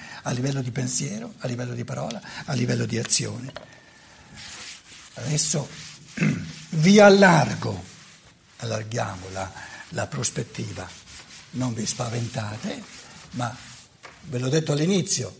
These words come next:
il compito del pensiero è di essere, di essere spregiudicato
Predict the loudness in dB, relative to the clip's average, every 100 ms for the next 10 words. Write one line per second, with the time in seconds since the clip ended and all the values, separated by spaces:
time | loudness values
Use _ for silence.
0 | -20 -20 -20 -12 -4 4 6 6 8 8
1 | 8 6 6 6 4 6 6 8 8 8
2 | 8 6 4 -6 -10 -12 -2 12 12 12
3 | 12 12 12 12 12 12 12 12 12 12
4 | 12 10 10